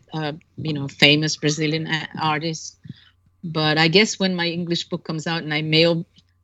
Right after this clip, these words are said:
a book to, for each one of these people, their jaws are gonna drop. How come we saw her so many times and she never said <laughs> anything?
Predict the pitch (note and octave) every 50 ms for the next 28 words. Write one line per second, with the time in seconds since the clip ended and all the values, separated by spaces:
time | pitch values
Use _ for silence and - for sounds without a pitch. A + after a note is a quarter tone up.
0 | _ - F3 D#3 D#3 E3+ D#3+ - - - - D#3 - - - D#3+ E3 E3 - -
1 | E3 D#3 D3+ D3+ D3 D3 - - F3 F3+ - F3+ D#3 D#3+ E3 D#3 D3+ D3 E3+ F#3
2 | _ _ - - D#3 D3+ E3+ F#3 F#3+ F3 D#3 D3+ D3+ C#3+ C3+ C#3 C#3 C3 C3+ C#3+
3 | D3 _ - - D#3 C#3 _ _ _ _ _ - - - - _ _ - G3+ A3+
4 | - - A#3+ A#3 A3+ A3 G#3+ G3 - - G#3 G#3 G#3 G#3 F#3+ F#3 - - G3+ G#3+
5 | G3+ G#3 G3+ F#3 - F#3 E3+ F#3+ F3 E3+ - F3 E3+ E3+ E3 F3 - - E3+ E3
6 | F3+ F3+ G3 F#3 F3 - - - F3 E3